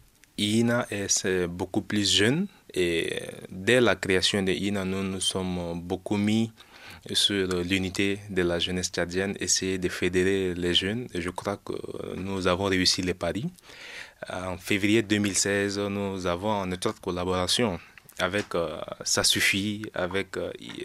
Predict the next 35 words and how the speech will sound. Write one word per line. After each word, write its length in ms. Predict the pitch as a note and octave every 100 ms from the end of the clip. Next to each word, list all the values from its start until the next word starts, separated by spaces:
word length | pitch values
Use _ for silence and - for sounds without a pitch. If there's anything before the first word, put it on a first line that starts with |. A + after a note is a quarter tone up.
| -
Trop 160 | A#2+ B2+
c'est 220 | - G#2+
Trop, 360 | A2+ A2+ B2+ C3
iena 500 | F#2+ G2+ G#2+ A2+ A2
a 20 |
organisé 640 | F#2+ F#2+ F#2 F#2+ F#2 G#2 G#2+
une 160 | G2+
ville 180 | F#2 G2+
morte 300 | A2+ C#3 - - - - - -
qui 160 | - C3
fut 220 | - B2+
une 220 | G#2+ A#2
réussite 400 | G2+ G2 F#2+ A2
totale. 320 | - F#2 F2+ D#2+ - - - - - - G#2+
Et 100 | G#2+
il 80 |
faut 140 | B2 B2+
aussi 220 | A#2 A#2
le 100 | F#2+
rappeler, 460 | F#2 F2+ F#2 C#3+ A#3+ - - - - - G#2
qu'en 220 | - G#2+
vingt-six 600 | G2 A2 G#2+ - A#2 G#2
ans 140 | A2 A2
d'airain, 380 | G2 G2 A2+ B2
c'est 140 | G2+
pour 120 | -
la 160 | G2 F2+
première 400 | - B2 B2+ B2+
fois 380 | - A#2+ D3+ - - - - - - - -
que 360 | A2 B2+ D3 -
les 260 | F#2 F#2+ F#2+
Tchadiens 520 | - G#2+ G2+ C3 D#3
se 180 | - G#2+
sont 260 | - C#3 -
unis 400 | G#2 F#2+ A2 F3